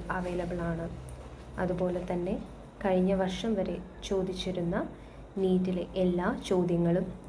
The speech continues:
ഡീറ്റെയിൽ എക്സ്പ്ലനേഷൻസും സൊല്യൂഷൻസുമായിട്ട് ഇതിൽ അവൈലബിൾ ആണ്. ഇതിൻ്റെ മൂന്ന് ടെക്സ്റ്റ് ബുക്സ് നമ്മുടെ കയ്യിലുണ്ട്.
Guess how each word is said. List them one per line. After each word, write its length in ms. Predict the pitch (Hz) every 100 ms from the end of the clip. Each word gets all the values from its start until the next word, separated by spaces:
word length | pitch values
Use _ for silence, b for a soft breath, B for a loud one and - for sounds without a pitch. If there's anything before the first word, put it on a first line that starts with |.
| - B B B - 175
ഡീറ്റെയിൽ 460 | 196 202 - 208 208 - -
എക്സ്പ്ലനേഷൻസും 920 | - - 214 220 220 214 208 208 262 294 - -
സൊല്യൂഷൻസുമായിട്ട് 1080 | 190 196 208 233 240 247 208 170 165 208 226 190
ഇതിൽ 160 | 180 170 - 180
അവൈലബിൾ 460 | 170 170 170 170 165 160
ആണ്. 160 | 165 175 - - - - - - - - - - - - - - - - 285
ഇതിൻ്റെ 360 | 294 302 302 349 494 - - - - - - - 262
മൂന്ന് 340 | 277 294 302 392 - - -
ടെക്സ്റ്റ് 260 | 208 - 190
ബുക്സ് 280 | 190 185 196
നമ്മുടെ 260 | 180 175 175
കയ്യിലുണ്ട്. 420 | 175 175 175 185